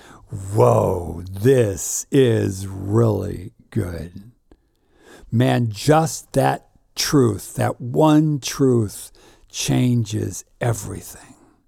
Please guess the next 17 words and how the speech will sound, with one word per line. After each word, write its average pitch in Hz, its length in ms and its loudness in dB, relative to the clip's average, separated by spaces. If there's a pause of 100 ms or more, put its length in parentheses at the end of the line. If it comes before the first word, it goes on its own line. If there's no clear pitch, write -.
(1080)
Let's 143 160 -2
take 214 160 4
a 151 60 4
step 139 340 0
back 127 480 -2 (380)
from 107 260 -2
Genesis 117 500 0
one 104 160 0
and 101 140 -2
two 98 280 -4
and 101 120 -2
talk 143 280 2
a 165 60 4
bit 117 380 2
about 107 360 -2
how 101 180 -6
we 107 520 0